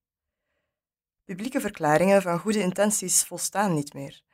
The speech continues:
Minimale aanpassingen zijn alleen ongemakkelijk. Het vraagt voor ons nog steeds meer tijd dan voor niet-gehandicapten om doorheen dezelfde ruimte te navigeren,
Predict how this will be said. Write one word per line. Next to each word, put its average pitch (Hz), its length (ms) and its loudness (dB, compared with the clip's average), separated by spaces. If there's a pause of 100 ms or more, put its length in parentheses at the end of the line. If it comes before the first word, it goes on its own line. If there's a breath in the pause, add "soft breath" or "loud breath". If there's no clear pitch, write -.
(280)
Minimale 185 500 8
aanpassingen 180 680 -2
zijn 156 280 -2
alleen 151 560 -4
ongemakkelijk. 160 800 -10 (1080)
Het 190 160 -14
vraagt 240 360 2
voor 190 180 -4
ons 208 280 2
nog 180 140 -4
steeds 196 340 -4
meer 190 320 0
tijd - 420 -6
dan 170 200 -2
voor 156 160 -6
niet-gehandicapten 156 1040 -6
om 170 120 -6
doorheen 170 340 0
dezelfde 170 440 2
ruimte 147 420 -6 (140)
te - 120 -18
navigeren, 147 560 -12